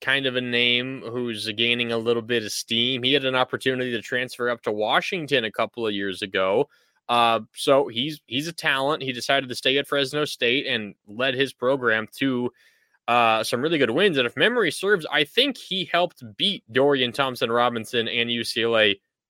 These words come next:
two years ago in the Rose Bowl for Fresno State. He's a lot of fun. Now, he's seriously undersized,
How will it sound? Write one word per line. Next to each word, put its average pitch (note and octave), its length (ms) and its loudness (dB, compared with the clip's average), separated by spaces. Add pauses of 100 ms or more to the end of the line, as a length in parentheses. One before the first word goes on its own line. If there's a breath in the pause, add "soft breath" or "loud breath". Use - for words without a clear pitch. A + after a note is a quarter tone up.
(120)
two A#3 320 0
years A2 400 2
ago F#2+ 580 0
in G3 260 0
the D3 120 6
Rose F#2+ 360 0
Bowl F2 300 -6
for G#2+ 160 -8
Fresno F#2 460 -4
State. G2 380 -2 (340 soft breath)
He's A3 180 2
a C4 60 -2
lot A#3 180 4
of G#3 60 -2
fun. G3 320 2
Now, G#2+ 100 -2
he's C#3 320 -2
seriously C3 880 2
undersized, B2 920 0